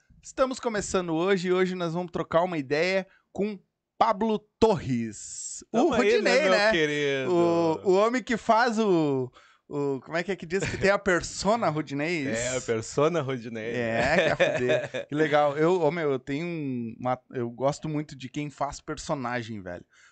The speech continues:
Speaker 2: Sim.
Speaker 1: Porque, cara, é difícil. Se fazer stand-up já é difícil, eu, pra mim, fazer personagem é pior.
Speaker 2: Cara, personagem. Boa noite, primeiramente, pessoal. Tudo bom? Sereno?
Speaker 1: Aqui, ó. Essa aqui é a
Speaker 2: Ah,
Speaker 1: tua.
Speaker 2: essa aqui. Boa noite, boa noite. Ah, cara,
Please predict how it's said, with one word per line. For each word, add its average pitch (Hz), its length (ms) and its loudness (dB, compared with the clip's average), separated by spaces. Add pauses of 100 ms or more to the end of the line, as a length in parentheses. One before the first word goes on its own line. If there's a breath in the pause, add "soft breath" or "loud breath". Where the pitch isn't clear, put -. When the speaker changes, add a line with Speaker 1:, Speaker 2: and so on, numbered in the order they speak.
Speaker 2:
Sim. 143 160 -6
Speaker 1:
Porque, 180 320 -2
cara, 151 540 0
é 202 200 -4
difícil. 165 480 -8
Se - 160 -6
fazer 247 260 -2
stand-up 185 440 -2
já 165 80 -6
é 165 60 -2
difícil, - 320 -8 (100)
eu, 240 160 -4
pra 185 240 -2
mim, 196 300 -8
fazer 165 320 -4
personagem 139 480 -8
é - 20 -14
pior. - 260 -18 (140)
Speaker 2:
Cara, 131 420 -2 (100)
personagem. 123 640 -10
Boa 117 180 -4
noite, 131 300 -8
primeiramente, 123 600 -14
pessoal. 113 380 -16
Tudo 101 220 -20
bom? 95 260 -20
Sereno? 87 400 -20 (140)
Speaker 1:
Aqui, 117 140 -16
ó. 92 40 -16 (140)
Essa 117 100 -20
aqui 113 160 -14
é - 20 -8
a 113 40 -10
Speaker 2:
Ah, 107 60 -10
Speaker 1:
tua. 107 40 -8
Speaker 2:
essa - 140 -12
aqui. 107 260 -18 (320)
Boa 92 140 -16
noite, 104 280 -16
boa 101 120 -14
noite. 117 360 -16 (280)
Ah, 113 400 -8
cara, 110 420 -6